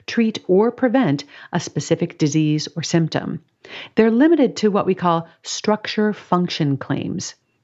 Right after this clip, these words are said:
For example, they're not allowed to say that a calcium supplement will prevent osteoporosis. They can only say that calcium supports bone health. Manufacturers and their marketing teams have long since learned how to communicate in code.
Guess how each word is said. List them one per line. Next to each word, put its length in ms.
For 80
example, 440
they're 120
not 220
allowed 260
to 80
say 320
that 140
a 60
calcium 500
supplement 440
will 120
prevent 560
osteoporosis. 1120
They 100
can 160
only 200
say 280
that 260
calcium 540
supports 600
bone 340
health. 380
Manufacturers 920
and 180
their 80
marketing 460
teams 340
have 180
long 260
since 300
learned 300
how 180
to 80
communicate 880
in 220
code. 500